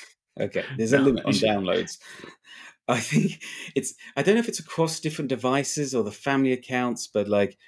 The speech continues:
Speaker 1: obviously you don't have kids that know, that we know of, but the ones that I have, we have a couple of iPads and they hit the limits, and it's just,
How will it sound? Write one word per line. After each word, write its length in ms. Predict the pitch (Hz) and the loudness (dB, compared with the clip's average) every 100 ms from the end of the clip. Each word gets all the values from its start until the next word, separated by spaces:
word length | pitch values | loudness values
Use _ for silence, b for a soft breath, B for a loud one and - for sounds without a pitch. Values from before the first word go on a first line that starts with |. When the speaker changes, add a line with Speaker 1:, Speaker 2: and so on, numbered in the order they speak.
| b b | b b
Speaker 1:
obviously 280 | 120 113 120 | 0 2 0
you 80 | 107 | 4
don't 260 | 104 - | 4 4
have 240 | 95 98 - | 0 -4 -2
kids 320 | 107 98 - | 0 2 2
that 240 | 92 82 | 2 2
know, 220 | 95 90 85 | 2 -2 0
that 120 | 95 | 0
we 120 | 90 | 2
know 240 | 90 87 82 | 0 0 0
of, 160 | 82 - _ _ _ | -2 -10 _ _ _
but 80 | - | -2
the 80 | 110 | 2
ones 280 | 120 117 113 | 4 4 2
that 240 | 104 87 _ - | -2 -4 _ -4
I 140 | 117 117 | 0 0
have, 380 | 95 95 - - B B B _ | 0 -4 -6 -20 B B B _
we 120 | - 117 | 0 4
have 180 | 117 | 4
a 580 | 117 - _ _ _ _ | 2 -18 _ _ _ _
couple 220 | 147 147 | -2 2
of 60 | 127 | 4
iPads 760 | 113 110 110 107 104 101 - - | 4 2 0 0 0 0 -6 -2
and 200 | 104 101 | -2 0
they 140 | 101 | -2
hit 280 | 95 117 - | -2 -4 -2
the 80 | 104 | -4
limits, 600 | 98 98 92 - - - | 0 0 -2 -6 -8 -6
and 160 | - 95 | -2 0
it's 120 | 87 | 0
just, 380 | 110 92 - - | 0 -2 -6 -14